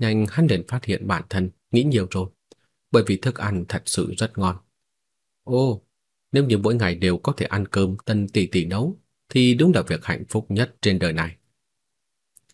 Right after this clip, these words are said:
Lâm Bắc Thần một phát ăn hết ba bát cơm. Tần chủ tế còn chưa kịp động đũa, đã thấy chén đĩa trống không trước mặt mình. Trên gương mặt xinh đẹp không tì vết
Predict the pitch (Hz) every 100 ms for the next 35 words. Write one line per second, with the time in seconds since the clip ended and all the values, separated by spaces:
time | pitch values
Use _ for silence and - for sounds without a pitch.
0 | _ _ _ 98 95 113 - 87 90 78
1 | - 147 _ - 104 92 135 160 - -
2 | 101 95 120 - 101 95 _ _ _ _
3 | _ _ _ _ _ _ _ _ 143 127
4 | 110 151 185 127 110 156 156 92 - 92
5 | - - 110 180 - _ _ _ _ 95
6 | - 101 - 107 117 110 107 - 113 165
7 | 175 101 98 - 156 156 92 - 90 _
8 | _ _ _ _ _ _ _ _ _ 107
9 | 101 92 101 92 - 104 90 85 80 -
10 | - 101 98 95 87 131